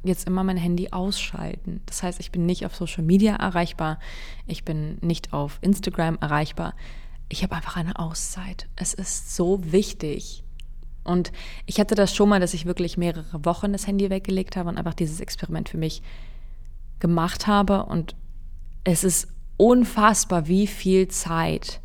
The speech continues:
man bekommt dadurch, dass man nicht die ganze Zeit am Handy ist. Und es hört sich jetzt vielleicht echt so an, als wäre ich Onkel Dieter, der sich jetzt mega beschwert und sagt, "Ja,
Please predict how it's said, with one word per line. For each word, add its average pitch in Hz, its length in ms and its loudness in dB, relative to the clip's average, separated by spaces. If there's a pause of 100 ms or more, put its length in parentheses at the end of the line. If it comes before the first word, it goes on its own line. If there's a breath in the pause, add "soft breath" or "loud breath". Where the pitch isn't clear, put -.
(540)
man 165 300 2 (160)
bekommt 185 680 4 (160)
dadurch, 170 520 4 (600 soft breath)
dass - 160 -2
man 180 100 8
nicht 180 180 6
die 180 60 0
ganze 165 220 -2
Zeit - 80 -6
am 170 60 -2
Handy 160 320 0
ist. - 380 -8
Und 190 140 10
es 190 140 6
hört 208 120 6
sich 196 120 6
jetzt - 160 2
vielleicht 185 440 4 (340)
echt 190 220 8
so 180 120 2
an, 175 240 4
als 165 220 -2
wäre 170 200 6
ich - 180 -2
Onkel 175 300 4
Dieter, 165 520 4
der 156 160 -4
sich 160 140 -6
jetzt 175 180 -4
mega 165 240 2
beschwert 170 600 0
und 156 120 -6
sagt, 160 200 -8
"Ja, 180 260 4